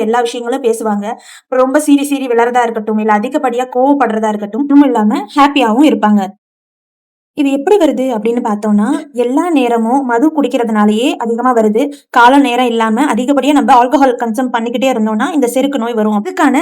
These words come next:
சிம்டம்ஸ், அதாவது குறிகுணங்கள் என்ன அப்படின்னா, அதிகமா நம்ம ஆல்கஹால் கன்சியூம் பண்றதுனால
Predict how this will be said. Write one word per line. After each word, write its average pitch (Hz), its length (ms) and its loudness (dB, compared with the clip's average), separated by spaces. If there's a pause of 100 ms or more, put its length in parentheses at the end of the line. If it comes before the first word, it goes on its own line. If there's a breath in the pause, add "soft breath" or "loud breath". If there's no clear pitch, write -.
(140)
சிம்டம்ஸ், 294 420 2
அதாவது 214 220 2 (140)
குறிகுணங்கள் 311 440 2
என்ன 220 220 -2
அப்படின்னா, 202 300 -4 (360)
அதிகமா 320 300 2
நம்ம 285 140 4
ஆல்கஹால் 285 340 2
கன்சியூம் 247 300 -2
பண்றதுனால 226 580 2